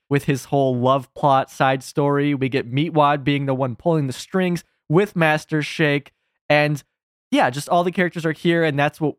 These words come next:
what we love about the show is all the characters. It's not just one character being focused on, and just the whole Shake denying it thing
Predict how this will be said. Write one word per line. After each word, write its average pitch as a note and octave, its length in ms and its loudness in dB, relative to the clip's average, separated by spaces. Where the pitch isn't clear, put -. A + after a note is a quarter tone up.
what C#3 340 0
we C#3 220 2
love F#3 180 2
about D#3 220 0
the C3+ 80 -14
show C#3 180 0
is B2+ 100 0
all D3 200 0
the C#3 80 -4
characters. C3+ 680 -2
It's C3 180 -4
not C#3+ 220 2
just C#3 300 -2
one B2+ 200 -2
character A#2+ 480 -2
being A2+ 200 -6
focused G#3 440 -2
on, E3 380 0
and C#3 160 4
just D3 180 -4
the D3 120 2
whole D3 180 2
Shake D#3 300 -4
denying C3 460 0
it B2+ 120 -8
thing B2 400 -2